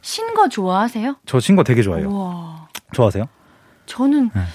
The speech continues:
Speaker 1: 먹어보라면 먹을 수는 있는데 그렇게
Speaker 2: 약간,
Speaker 1: 즐겨 먹는
Speaker 2: 음.
Speaker 1: 정도는 아니어가지고.
Speaker 2: 저는 신거 되게 좋아해서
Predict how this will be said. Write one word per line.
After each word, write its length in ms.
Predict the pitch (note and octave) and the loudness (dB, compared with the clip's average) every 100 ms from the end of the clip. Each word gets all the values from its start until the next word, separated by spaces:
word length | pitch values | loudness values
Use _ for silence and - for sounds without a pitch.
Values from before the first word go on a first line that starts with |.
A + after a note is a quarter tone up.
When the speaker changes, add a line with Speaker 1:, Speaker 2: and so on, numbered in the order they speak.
| - _ _ - | -14 _ _ -14
Speaker 1:
먹어보라면 760 | A3+ G#3 A#3 C#4+ D4+ C#4 A#3+ | -6 -2 -2 0 0 2 2
먹을 220 | F#3+ F#3 B3+ | 0 -2 -2
수는 220 | C#4+ C#4+ | 0 0
있는데 280 | G#3 G3 G#3+ | 0 -2 -6
그렇게 200 | G3 G#2+ | -6 -6
Speaker 2:
약간, 180 | - | -2
Speaker 1:
즐겨 220 | G#2 A3+ A#2 | -2 0 4
먹는 360 | A#2+ A#2+ B2 | 6 6 4
Speaker 2:
음. 40 | B2+ | 2
Speaker 1:
정도는 300 | C3 C3 B3+ | 2 2 0
아니어가지고. 800 | A#3+ G#3+ G3 F#3+ F3+ - A#3+ A#3 | 0 -2 -4 -8 -12 -12 -6 0
Speaker 2:
저는 220 | C3+ C#3 | 2 4
신거 240 | - F3 | 2 2
되게 180 | D3+ A#2+ | 2 0
좋아해서 600 | A2 A2 G#2+ - B2 F2+ | 0 0 0 0 -2 -2